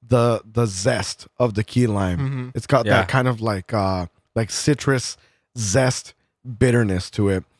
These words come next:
Speaker 1: And it, it really kinda stays on the palate. That's the only thing that I could say would be reminiscent of hop, but definitely not getting a lot of hop here.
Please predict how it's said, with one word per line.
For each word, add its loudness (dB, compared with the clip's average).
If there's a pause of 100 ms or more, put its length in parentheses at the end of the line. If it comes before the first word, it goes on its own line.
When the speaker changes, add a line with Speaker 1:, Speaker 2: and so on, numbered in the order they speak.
(240)
Speaker 1:
And 0
it, 0
it -2
really 4
kinda 0
stays -2
on 2
the 0
palate. 0 (220)
That's 0
the -2
only 2
thing 0
that 2
I 0
could -6
say 0
would -2
be 0 (180)
reminiscent 0
of -2 (240)
hop, 0 (460)
but 0
definitely 0
not 0
getting 2
a 2
lot 4
of 0
hop 0
here. 2